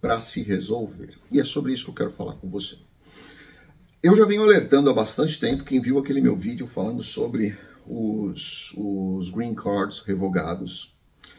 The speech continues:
não eram processos, eu reitero aqui pra vocês, não eram processos que estavam em andamento, eram green cards que já estavam concedidos,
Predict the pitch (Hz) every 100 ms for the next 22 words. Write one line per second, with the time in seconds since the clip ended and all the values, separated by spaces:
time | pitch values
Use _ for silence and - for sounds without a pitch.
0 | - _ _ _ _ 110 247 247 113 120
1 | 110 - 95 - 101 104 - 98 98 110
2 | - - - - - 92 - - - 98
3 | 104 120 139 - 95 - 82 110 - 87
4 | - - _ _ _ _ - 101 - 95
5 | 98 117 120 117 120 156 123 110 113 _
6 | - 120 143 131 107 98 92 104 - -
7 | 104 92 101 - - 98 110 143 151 -
8 | 120 117 156 - 113 135 180 - -